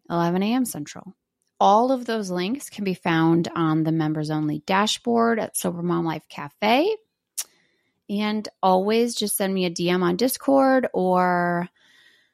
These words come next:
message me, send me an email if you have any questions, concerns, feedback, all of it.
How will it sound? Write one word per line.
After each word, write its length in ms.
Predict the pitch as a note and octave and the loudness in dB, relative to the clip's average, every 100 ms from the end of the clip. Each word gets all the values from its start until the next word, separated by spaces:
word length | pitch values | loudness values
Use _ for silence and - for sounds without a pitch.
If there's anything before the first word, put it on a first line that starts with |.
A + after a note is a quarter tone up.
| _ - | _ -2
message 480 | A3 A3 A#3 G#3+ A#3+ | -2 0 -2 -4 -2
me, 380 | A#3 A3+ A3+ A3+ | 0 2 2 0
send 200 | G3 F#3 | -2 0
me 100 | F#3 | 0
an 80 | |
email 520 | - A3 A3+ A3 A3 - | 0 2 2 2 0 0
if 280 | G#3 G#3+ - | 0 0 0
you 100 | G3+ | -4
have 160 | G3 F#3 | -2 -2
any 100 | F3 | -2
questions, 540 | - B3+ - C4 B3 | -2 -2 2 0 0
concerns, 520 | - - A#3 A#3 A3+ | -6 -4 -2 -2 -4
feedback, 440 | - A#3 A3 A3+ A3 | -8 -8 -4 -4 0
all 240 | F3 E3+ | 0 0
of 60 | D#3+ | -6
it. 320 | - - - | -14 -18 -20